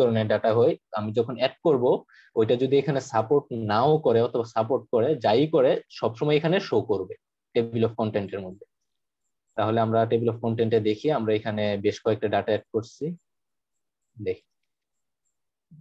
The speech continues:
এই যে ডাটাগুলো অ্যাড করা আছে। table of content প্রথম যেই অপশনটা আছে এটা হচ্ছে drawing to order, এখানে order আকারে আছে। যেমন আমরা যদি দেখি, আহ, প্রথম হচ্ছে বিএমডি station, এটা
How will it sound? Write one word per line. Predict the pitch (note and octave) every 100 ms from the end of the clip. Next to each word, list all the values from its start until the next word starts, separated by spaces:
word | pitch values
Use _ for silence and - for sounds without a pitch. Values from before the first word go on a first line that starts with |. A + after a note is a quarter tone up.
| G2+
এই | G2
যে | G2+ G2
ডাটাগুলো | F#2+ G2+ G#2 G#2+
অ্যাড | G2 -
করা | G2+
আছে। | - _ _ -
table | C3 D3
of | C#3+ D#3
content | D3+ C#3 E3+ D3
প্রথম | C#3+ D#3+ D3
যেই | D3+ D3+
অপশনটা | B2 C3+ B2 A#2+
আছে | A2+ F3+ A3+ A#2+
এটা | A#2
হচ্ছে | A#2+ C#3+ C3
drawing | A#2 A#2 B2+ E3
to | A#2+ A2
order, | G#2+ G2 E2+ _ _ A#2+
এখানে | C#3+ D#3+ A#2+
order | A#2+ A#2+ C3 C#3
আকারে | B2 A2 G2
আছে। | G2 G#2
যেমন | A#2 C#3 D#3
আমরা | B2 B2 B2
যদি | B2+ B2+ B2+
দেখি, | B2 D3 F3+ _ _ _ _ _ _ _ -
আহ, | G#2+ G#2 G#2 -
প্রথম | D3+ E3+
হচ্ছে | E3 F3+ B2+
বিএমডি | C#3 C#3+ C#3 -
station, | A#2+ A2+ G2+ F2+ _ _ _ -
এটা | A2+